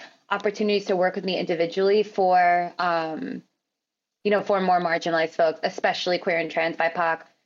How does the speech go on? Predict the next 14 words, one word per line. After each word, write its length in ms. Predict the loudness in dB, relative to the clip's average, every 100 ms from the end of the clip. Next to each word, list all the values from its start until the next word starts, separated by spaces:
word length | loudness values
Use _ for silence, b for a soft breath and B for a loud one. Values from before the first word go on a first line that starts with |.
| _
bipoc, 440 | -2 0 0 -2 -2
L 140 | -4
G 80 | -4
B 100 | -6
T 140 | -8 -8
Q 240 | -2 2
A, 260 | 4 4 2
like, 280 | 0 -2 -8 _ _ _ _ _ _ _ _ _ _ _ 0
all 280 | 2 4 4
of, 200 | 4 2
all 200 | 2 4
of 120 | 4
these 200 | 0 -2
communities, 600 | -2 -2 0 2 2 0